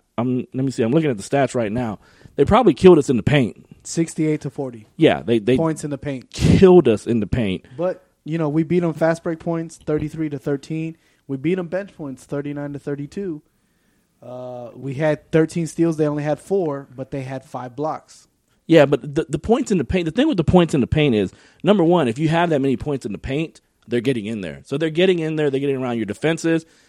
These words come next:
Speaker 1: they're breaking down your defense as far as getting past the first line of defense. And once they get into that paint, they can do a whole bunch of things.
Speaker 2: Jokic is really good at that.
Speaker 1: He is. I mean, he,
Speaker 2: Jokic
Speaker 1: he's,
Speaker 2: is
Speaker 1: he's
Speaker 2: really good.
Speaker 1: He's good at that, and they, they have,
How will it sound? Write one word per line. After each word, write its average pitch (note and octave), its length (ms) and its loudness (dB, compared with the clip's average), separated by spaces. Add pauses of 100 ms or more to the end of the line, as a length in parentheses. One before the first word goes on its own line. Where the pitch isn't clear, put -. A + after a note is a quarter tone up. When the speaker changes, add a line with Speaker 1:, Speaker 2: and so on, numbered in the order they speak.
(140)
Speaker 1:
they're C3+ 140 0
breaking D3 440 0
down C#3+ 280 0
your A#2 100 -2
defense C#3+ 560 -4
as G2+ 120 -10
far B2+ 160 -2
as A2+ 80 -4
getting B2+ 200 -4
past A#2 280 -4
the F#2+ 80 -12
first A#2+ 260 -2
line A#2+ 160 -4
of A2 60 -6
defense. A#2 440 -8 (320)
And G#2+ 120 -4
once F3+ 180 0
they E3+ 80 2
get E3 120 2
into D3+ 160 -4
that B2 180 0
paint, D#3+ 320 -2 (520)
they F3 140 4
can F3+ 100 0
do D#3 120 4
a C#3 40 2
whole C#3+ 160 4
bunch C#3+ 180 -2
of G#2 80 -18
things. F2 460 -8
Speaker 2:
Jokic C#3 340 -10
is C3+ 140 -10
really C#3+ 160 -6
good D3+ 160 -8
at E3 120 -8
that. A2+ 140 -20 (400)
Speaker 1:
He A3+ 260 2
is. C#3 160 4
I C3 40 -2
mean, D#3 160 0
he, F#3 60 4
Speaker 2:
Jokic D#3+ 160 0
Speaker 1:
he's, E3+ 200 -4
Speaker 2:
is C#3+ 60 -4
Speaker 1:
he's C#3 160 -4
Speaker 2:
really E3+ 300 -2
good. D3 420 0
Speaker 1:
He's D3 180 0
good F3+ 160 4
at F#3 120 2
that, G3+ 160 0
and F#3 120 0
they, G3 220 0
they E3+ 160 2
have, F3+ 360 -2